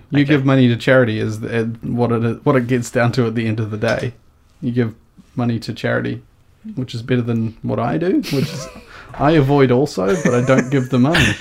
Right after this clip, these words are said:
Speaker 2: <laughs> To be fair, I only give to these charities 'cause they cornered me and I gave in, and,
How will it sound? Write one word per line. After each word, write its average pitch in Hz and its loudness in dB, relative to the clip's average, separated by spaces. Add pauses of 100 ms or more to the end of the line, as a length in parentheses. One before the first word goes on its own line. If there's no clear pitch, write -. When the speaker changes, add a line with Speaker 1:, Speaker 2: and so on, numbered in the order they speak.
Speaker 2:
<laughs> - -14
To 165 2
be 165 6
fair, 180 4
I 147 6
only 214 2
give 147 2
to 139 0
these 123 4
charities 120 2
'cause 127 0
they 113 2
cornered 123 0
me 113 2
and 110 0
I 110 2
gave 104 2
in, 110 2
and, 110 -2